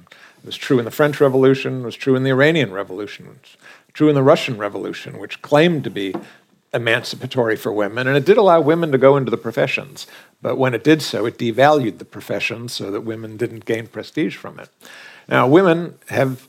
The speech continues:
suffered, uh, from patriarchy throughout history,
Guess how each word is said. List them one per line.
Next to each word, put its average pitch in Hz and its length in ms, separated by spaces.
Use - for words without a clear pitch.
suffered, 123 760
uh, 113 480
from 117 260
patriarchy 127 840
throughout 101 420
history, - 480